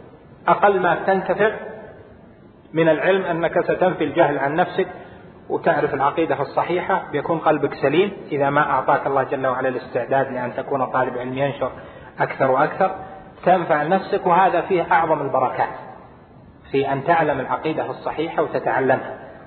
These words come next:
ومعلوم أنه من صح قلبه صحت عقيدته، صح إخلاصه،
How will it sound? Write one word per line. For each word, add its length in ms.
ومعلوم 420
أنه 420
من 180
صح 300
قلبه 380
صحت 320
عقيدته، 560
صح 300
إخلاصه، 600